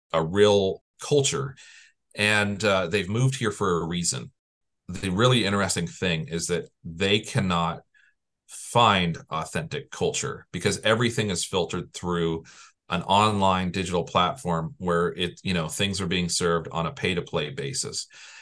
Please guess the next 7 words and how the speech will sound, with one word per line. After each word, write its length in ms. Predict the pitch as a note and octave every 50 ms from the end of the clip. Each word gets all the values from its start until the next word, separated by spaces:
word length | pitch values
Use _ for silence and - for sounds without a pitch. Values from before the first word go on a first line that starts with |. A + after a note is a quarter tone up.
| - _ -
And 220 | F#2 F#2+ F#2+ F#2+
so 220 | F#2 - G#2+ G2
because 360 | F2+ F2+ D#2+ - D3+ D3+ C#3 C3+
of 160 | G#2+ E2 D#2+
that, 280 | F2+ E2+ D#2+ E2 E2 - _ _ _ _ _ _ _ _ _ _ _ _ - - _ _ _
corporations, 760 | - - - C3+ A#2+ - A#2 G#2+ G2 F#2+ F#2+ - - F#2+ F2+ -
businesses 880 | - - G2 F#2+ F#2+ F#2+ F2+ E2+ - - F#2 F2+ E2+ E2 - - -